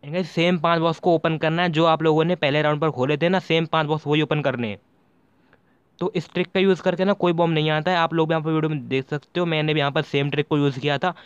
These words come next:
And गाइस, चार सौ रुपये का बेट यहाँ पर विन कर चुका हूँ। तो मैं दस रुपये का बेट again से यहाँ पर लगा देता हूँ सेम ट्रिक का यूज़ करके। And मेरा पांच बॉक्स यहाँ पर ओपन हो चुका है, क्लेम भी कर लिया है,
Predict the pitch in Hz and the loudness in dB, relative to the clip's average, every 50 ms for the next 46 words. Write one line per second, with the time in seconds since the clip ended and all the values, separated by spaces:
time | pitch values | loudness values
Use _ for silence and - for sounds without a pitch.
0 | - - - _ - 139 139 160 170 147 - - - 151 139 147 - 160 147 131 | -20 -20 -20 _ -8 -4 -2 -2 -2 -4 -4 -2 0 2 2 2 2 0 0 0
1 | 160 156 156 147 151 147 147 143 139 - 156 143 143 131 - 120 110 113 117 104 | 0 0 0 0 0 0 0 -2 -2 -2 -2 -2 -2 -2 -2 -4 -4 -4 -4 -4
2 | 113 107 107 - _ _ _ _ _ _ _ _ _ _ _ - 165 185 185 170 | -4 -4 -6 -8 _ _ _ _ _ _ _ _ _ _ _ -4 -2 -2 0 0
3 | 160 - 180 156 151 175 170 180 160 165 170 160 170 160 160 160 151 170 160 156 | 0 -2 -2 -4 -2 0 0 0 0 0 0 0 0 0 0 0 0 0 -2 -2
4 | - 160 139 139 139 143 143 156 151 - 170 170 151 160 160 160 156 - 160 156 | 0 0 0 0 0 0 0 0 0 0 -2 -2 0 0 0 0 0 -2 -4 -4
5 | - 170 160 156 151 - 170 160 165 180 196 190 - _ _ _ _ _ _ _ | 0 0 0 0 0 0 -2 0 0 -2 -4 -6 -8 _ _ _ _ _ _ _
6 | _ _ - 139 147 165 175 165 - 151 151 151 156 151 160 156 151 165 143 143 | _ _ -6 -4 -2 -2 -2 0 0 0 2 2 0 0 0 0 0 0 0 0
7 | 139 131 147 143 127 123 120 143 139 170 175 170 - 139 139 139 143 147 147 139 | 0 0 0 0 0 -2 -2 -2 -4 -2 -4 -4 -2 -4 -2 -2 0 -2 -2 -2
8 | 156 147 151 151 156 165 180 190 | -2 -4 -2 0 0 0 0 -2